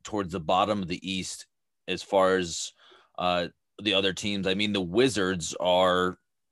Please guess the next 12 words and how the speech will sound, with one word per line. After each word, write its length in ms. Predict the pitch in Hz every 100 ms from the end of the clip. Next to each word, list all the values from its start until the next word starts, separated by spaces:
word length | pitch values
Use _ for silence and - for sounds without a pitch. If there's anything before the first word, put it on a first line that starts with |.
| _ - - -
technically 500 | 131 139 120 113 107
only 640 | 113 110 110 107 101 95 - - _ _ _ _ -
two 240 | 143 139
games 400 | 113 117 113 98
out 340 | 101 95 - - _ _ _ _
from, 480 | - 95 90 90 92 -
from 180 | 104 92
an 100 | 78
eight 220 | 95 98
seed 240 | - 95 87
as 120 | 85
well, 480 | 87 95 113 131